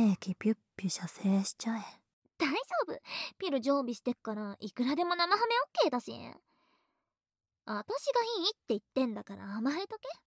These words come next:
Speaker 2: つーか、仲出しされても、<laughs> 童貞の弱っちいせいして妊娠なんかしないから安心しろ。それとも、射精すらできないゴミチンポなのかな？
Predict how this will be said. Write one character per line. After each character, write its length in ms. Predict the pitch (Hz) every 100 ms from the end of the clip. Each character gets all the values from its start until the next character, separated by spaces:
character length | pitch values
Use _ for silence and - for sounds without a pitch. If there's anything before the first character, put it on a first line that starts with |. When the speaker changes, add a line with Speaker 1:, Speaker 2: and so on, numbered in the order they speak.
| _ _ _ _ _ _ _ _ _
Speaker 2:
つ 160 | - 285
ー 80 | -
か、 240 | 202 - - - -
仲 280 | 208 208 -
出 100 | 392
し 60 | -
さ 140 | 466
れ 80 | 453
て 120 | 480
も、 140 | 349 214 202 -
<laughs> 240 | _ 508 302
童 300 | 262 262 320
貞 240 | - 370
の 140 | 370
弱 200 | 349 330
っ 80 | 339 -
ち 200 | 339 254
い 40 |
せ 240 | - 226 214
い 40 |
し 60 | -
て 80 |
妊 240 | 180 196 226
娠 260 | 226 220
な 120 | 214 208
ん 40 |
か 100 | -
し 120 | -
な 140 | 220 214
い 80 | 214
か 100 | 156
ら 120 | 180
安 160 | 311
心 180 | - 453
し 100 | 480
ろ。 80 | 508 807 _ _ _ _ _ _ _ _ _ - - - -
そ 120 | - -
れ 120 | 285
と 140 | 349
も、 240 | 320 277 277 - - -
射 260 | - - 190
精 140 | - 349
す 260 | 453 - 605
ら 60 | 311
で 160 | 233
き 100 | -
な 120 | 254
い 80 | 240
ゴ 120 | 196
ミ 160 | 226 294
チ 160 | - 415
ン 60 |
ポ 140 | - 453
な 100 | 311
の 100 | 269
か 120 | 233
な？ 140 | 233